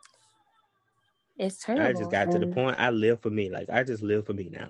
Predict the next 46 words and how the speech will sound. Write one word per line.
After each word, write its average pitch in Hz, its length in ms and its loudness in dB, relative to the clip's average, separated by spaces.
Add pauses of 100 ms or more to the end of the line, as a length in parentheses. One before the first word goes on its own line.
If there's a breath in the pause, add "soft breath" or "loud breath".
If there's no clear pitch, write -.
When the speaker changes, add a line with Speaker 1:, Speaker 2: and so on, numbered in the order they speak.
Speaker 2:
Like, - 140 -14 (100)
Speaker 1:
Yeah. 196 340 2 (1040)
Speaker 2:
like 98 200 0
how 104 240 6
my 92 140 4
Speaker 1:
Yeah. - 60 -4
Speaker 2:
favorite 113 220 6
rapper 110 260 2
Wayne 110 300 2
would 107 100 2
say, 107 460 2 (180)
"I 98 140 4
don't 117 160 4
know 113 60 4
what's 110 140 2
Speaker 1:
<laughs> - 20 -12
Speaker 2:
going 120 160 2
on 120 80 0
in 117 60 0
the 110 60 -2
world 113 240 0
'cause - 60 -10
I'm 113 140 2
always 113 280 0
listening 113 560 -2
to 110 120 -2
me." 147 240 -2 (440)
I'm 131 180 6
like, 214 200 8
Speaker 1:
Mm-hmm. 247 120 2
Speaker 2:
I'm 160 100 4
always 123 300 4
in 113 60 2
my 117 180 2
own 117 240 2
mind. 98 340 -2
So 101 100 -2
you 135 240 2
asking 196 260 6
me 247 40 10
Speaker 1:
Mm-hmm. 247 100 6
Speaker 2:
an - 60 4
opinion 127 400 4
on 123 140 0
certain 120 260 -2
subject, 131 480 -4